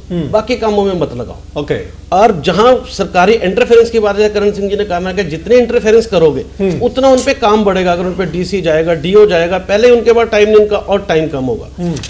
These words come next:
Speaker 2: तो इससे तो मैं बिल्कुल सहमत हूँ कि गरीब का बच्चा उनके पास
Speaker 1: हम्म।
Speaker 2: आता है। अगर हमारे पे आप देखें, तो आज सरकारी स्कूलों के टीचर सारे highly paid हैं।
Speaker 1: हम्म।
Speaker 2: अगर वो results नहीं देते, मैं कहता हूँ,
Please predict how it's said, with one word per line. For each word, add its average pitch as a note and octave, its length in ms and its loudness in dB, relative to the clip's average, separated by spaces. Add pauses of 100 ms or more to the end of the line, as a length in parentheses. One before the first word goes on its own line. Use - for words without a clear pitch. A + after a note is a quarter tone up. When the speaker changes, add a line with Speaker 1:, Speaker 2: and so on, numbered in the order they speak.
(140)
Speaker 2:
तो A3 120 4
इससे A3 320 0
तो A#3 80 0
मैं A3+ 140 2
बिल्कुल A3 280 0
सहमत G3+ 380 -4
हूँ G#3 100 4
कि G#3 100 0
गरीब E3+ 380 -4
का F#3 80 -2
बच्चा F3 300 -4
उनके F3 180 -6
पास E3 200 -2
Speaker 1:
हम्म। E3 100 -2
Speaker 2:
आता D3 160 -6
है। D3+ 120 -8 (420)
अगर F3+ 220 2
हमारे F#3+ 300 2
पे G#3+ 100 2
आप A3+ 120 4
देखें, G#3 320 2
तो G3 140 -8
आज F#3 180 -2
सरकारी E3 500 -6
स्कूलों D3+ 380 -8
के E3 140 -8
टीचर D3 400 -12
सारे C#3+ 340 -8
highly C#3 340 -6
paid A#2 300 -6
हैं। - 100 -18 (200)
Speaker 1:
हम्म। E3+ 240 -4 (100)
Speaker 2:
अगर A#3 220 2
वो B3+ 100 2
results G#3 420 2
नहीं G3 100 0
देते, E3+ 260 -2
मैं F3 200 -4
कहता E3+ 240 -4
हूँ, F#3 200 -6